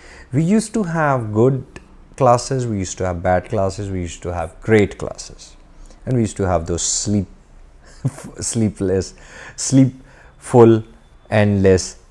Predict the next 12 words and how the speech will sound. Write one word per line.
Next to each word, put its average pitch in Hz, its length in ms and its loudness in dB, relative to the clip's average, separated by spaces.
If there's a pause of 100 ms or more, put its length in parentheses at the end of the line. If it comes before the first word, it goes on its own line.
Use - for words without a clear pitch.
classes. - 600 -6 (380)
So 123 520 4 (1120)
that 139 120 6
was, 165 280 2
like, 143 320 2
our 113 100 6
life, 101 440 2
the 92 120 -4
entire 92 420 0
school. 117 480 -6 (240)
And 98 300 -6
it 95 160 -8